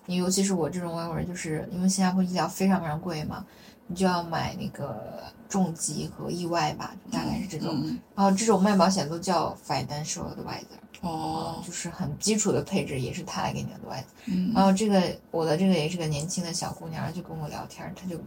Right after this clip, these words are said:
Speaker 1: 她就问我有没有 date，我说没有。其实，哎呀，只不-，只不过是不想跟她讲那么多。然后她就，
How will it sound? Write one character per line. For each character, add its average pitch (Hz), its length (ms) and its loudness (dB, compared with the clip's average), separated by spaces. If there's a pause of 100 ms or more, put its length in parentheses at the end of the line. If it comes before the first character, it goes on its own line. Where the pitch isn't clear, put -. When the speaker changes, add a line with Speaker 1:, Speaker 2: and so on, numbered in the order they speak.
(500)
Speaker 1:
她 196 60 -2
就 175 80 2
问 180 60 -2
我 160 200 0
有 127 60 -2
没 131 100 0
有 143 80 -2 (100)
date， - 400 -2
我 - 120 -10
说 156 180 -4
没 131 220 -6
有。 131 180 -8 (220)
其 - 160 -2
实， 175 200 -4
哎 156 240 -2
呀， 95 160 -4 (320)
只 175 140 -8
不-， 185 200 -2
只 196 80 4
不 202 60 6
过 262 100 12
是 262 60 12
不 240 120 8
想 262 220 12
跟 175 100 2
她 196 120 6
讲 - 260 0
那 139 60 -4
么 131 100 -4
多。 - 180 -8 (460)
然 196 120 4
后 214 100 8
她 220 120 4
就， 220 280 6